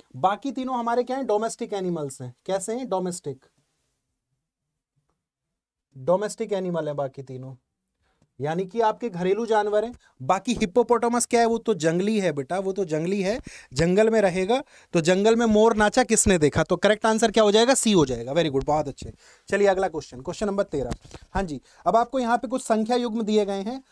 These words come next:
आपको बताना है कौन सा यहाँ पे ऑड वन आउट हो जाएगा। आपको संख्या युग्म दिए गए हैं। हेलो विशाल बेटा, हेलो, गुड इवनिंग बच्चा। So यहाँ पे क्या होगा हमारा करेक्ट आंसर, एवरीवन? <clears throat> जी, तो इसके लिए हमारा करेक्ट आंसर, जी बिल्कुल लॉक कर दिया है।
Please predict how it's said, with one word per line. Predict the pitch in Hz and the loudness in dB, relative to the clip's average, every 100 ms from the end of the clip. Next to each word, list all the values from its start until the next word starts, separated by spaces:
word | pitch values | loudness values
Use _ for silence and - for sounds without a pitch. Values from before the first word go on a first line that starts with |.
| _ 165 | _ 2
आपको | 202 - | 2 2
बताना | 233 220 226 262 | 0 2 2 2
है | |
कौन | 233 233 | 2 2
सा | 233 247 | 4 2
यहाँ | 220 226 | 2 2
पे | 240 | 4
ऑड | 220 208 | 4 4
वन | 208 | 2
आउट | 185 170 | 2 2
हो | 147 | 2
जाएगा। | 135 123 147 | 2 2 2
आपको | - 202 | 2 2
संख्या | - 190 220 | 2 2 4
युग्म | 220 202 | 4 2
दिए | 190 190 185 | 2 4 4
गए | 190 226 | 2 2
हैं। | - | 2
हेलो | 202 208 | 2 4
विशाल | 202 214 208 | 4 4 4
बेटा, | 202 220 | 4 4
हेलो, | 202 202 | 6 4
गुड | 196 | 4
इवनिंग | 196 202 202 | 4 2 0
बच्चा। | 190 226 247 - - - - - - - - - - - - | 2 0 -2 -8 -20 -20 -18 -18 -18 -20 -20 -20 -20 -20 -4
So | 240 214 | 0 2
यहाँ | 208 254 | 2 0
पे | 269 | 0
क्या | 247 | 2
होगा | 220 185 190 | 2 4 4
हमारा | 180 175 | 4 2
करेक्ट | 165 151 139 | 0 -2 -2
आंसर, | 120 - | -4 0
एवरीवन? | 156 156 135 117 - - | 0 2 0 -2 -6 -10
<clears throat> | - - - - - - - _ _ _ _ _ - - | -8 -8 -4 -2 -2 -8 -14 _ _ _ _ _ -20 -14
जी, | 107 123 110 - _ _ _ _ _ _ _ _ _ _ _ _ - | -8 -6 -6 -10 _ _ _ _ _ _ _ _ _ _ _ _ 2
तो | 190 | 4
इसके | 185 - 247 | 4 4 2
लिए | 240 | 4
हमारा | 220 226 | 4 4
करेक्ट | 220 214 - | 4 2 2
आंसर, | 185 180 | 0 0
जी | 151 175 | 0 2
बिल्कुल | 185 190 226 | 2 2 2
लॉक | 208 208 | 2 2
कर | 214 | 0
दिया | 190 202 208 | 0 2 0
है। | 254 | 0